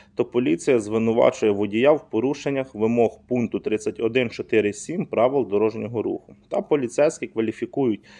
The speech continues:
такі дії за частиною першою статті сто двадцять першої Кодексу України про адміністративні правопорушення.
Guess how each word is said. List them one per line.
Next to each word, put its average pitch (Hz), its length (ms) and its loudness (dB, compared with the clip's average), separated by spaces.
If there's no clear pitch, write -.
такі 123 260 -4
дії 139 360 0
за 123 200 4
частиною 107 600 0
першою 139 520 -2
статті 127 560 -4
сто - 280 -2
двадцять 101 460 0
першої 143 440 -2
Кодексу 107 520 -2
України 131 460 -4
про 117 200 2
адміністративні 104 760 -2
правопорушення. 104 840 -6